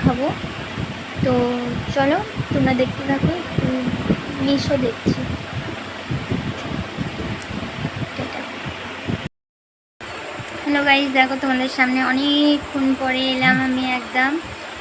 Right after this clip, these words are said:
অনেকক্ষণ পরে এলাম। তো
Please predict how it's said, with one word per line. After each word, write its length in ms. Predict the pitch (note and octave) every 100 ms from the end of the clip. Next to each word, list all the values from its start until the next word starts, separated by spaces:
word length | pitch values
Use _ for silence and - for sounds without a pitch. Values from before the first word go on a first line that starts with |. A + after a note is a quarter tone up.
| - C4+
অনেকক্ষণ 560 | C4 C#4+ C4+ - C#4 C4+ C4
পরে 220 | B3 B3+ B3+
এলাম। 220 | B3+ C#4 D#4+ - - - - - - - - - - - - - - - - - - - - - - - - - - - - - - - - - - - - - - - - - - - - -
তো 60 | -